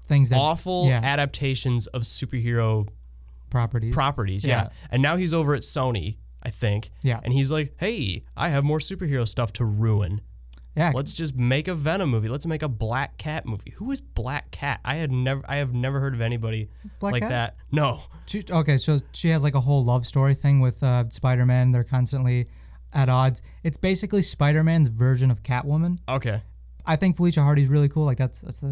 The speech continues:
Speaker 1: that's the,
Speaker 2: Oh,
Speaker 1: the
Speaker 2: it's Felicia
Speaker 1: character.
Speaker 2: Hardy? Okay,
Speaker 1: Yeah.
Speaker 2: my bad. I know
Speaker 1: No,
Speaker 2: who that is.
Speaker 1: no, you're good.
Speaker 2: I'm
Speaker 1: But
Speaker 2: sorry.
Speaker 1: Black Cat's really cool, but it's just, like, the interesting thing about Black Cat is her relationship with Spider-Man, and you can't really do a Black Cat movie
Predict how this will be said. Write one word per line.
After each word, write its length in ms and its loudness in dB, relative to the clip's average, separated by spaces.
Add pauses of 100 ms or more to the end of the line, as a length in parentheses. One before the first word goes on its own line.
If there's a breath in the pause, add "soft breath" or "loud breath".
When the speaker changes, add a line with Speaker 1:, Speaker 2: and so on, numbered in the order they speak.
Speaker 1:
that's 200 -6
the, 80 0
Speaker 2:
Oh, 480 0
Speaker 1:
the 60 -6
Speaker 2:
it's 100 0
Felicia 240 2
Speaker 1:
character. 260 -2
Speaker 2:
Hardy? 160 -2
Okay, 160 -2
Speaker 1:
Yeah. 140 2
Speaker 2:
my 60 4
bad. 280 -2
I 80 -4
know 60 2
Speaker 1:
No, 140 6
Speaker 2:
who 80 2
that 80 -4
is. 120 -8
Speaker 1:
no, 160 -4
you're 100 0
good. 220 -2
Speaker 2:
I'm 140 -18
Speaker 1:
But 80 -2
Speaker 2:
sorry. 320 0
Speaker 1:
Black 160 4
Cat's 180 2
really 140 4
cool, 160 4
but 100 4
it's 100 2
just, 140 0
like, 160 0
the 240 2
interesting 380 4
thing 180 4
about 200 4
Black 220 2
Cat 280 2
is 320 2
her 160 2
relationship 720 0
with 120 0
Spider-Man, 720 2 (440 soft breath)
and 340 2 (400 soft breath)
you 180 0
can't 280 2
really 240 4
do 180 2
a 60 2
Black 320 0
Cat 240 -2
movie 480 2